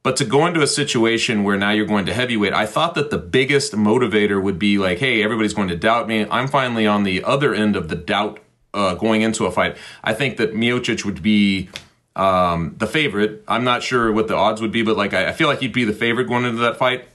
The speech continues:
That puts John Jones in a whole new situation. I thought being motivated that way might actually bring out whatever we're waiting to see from John Jones again. What's le-, you know, what's in there for him to do? But,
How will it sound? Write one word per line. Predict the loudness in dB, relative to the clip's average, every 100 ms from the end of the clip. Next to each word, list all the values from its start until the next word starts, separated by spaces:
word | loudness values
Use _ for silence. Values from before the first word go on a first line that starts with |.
| _ _ -4
That | -2 -2
puts | -2 -2 0
John | -2 0
Jones | 0 0
in | 0
a |
whole | -2 -2
new | 0 0
situation. | -2 -4 0 0 2
I | 0
thought | 0 -2 -2 -14 _ _ _
being | -2 2 2
motivated | 4 2 2 0 0
that | 0 0
way | -2 0
might | 2 0 0
actually | -2 -2 -4
bring | -4 0 0 2
out | 0 0 -4 -6 -4
whatever | 2 2 2 2
we're | 2
waiting | 2 0 -2
to |
see | -4 -4
from | -4 -2
John | -2 -2
Jones | -2 -4 -4
again. | -4 -4
What's | -2 -4 -4
le-, | -4 -2
you | -2
know, | 0
what's | -2 -2 0
in | 2
there | 2 0
for | -2
him | -4 -4
to |
do? | -4 -2 -2 -4 -8 -20 -20 -20 -20 _ _ _ 0
But, | 2 2 -4 -18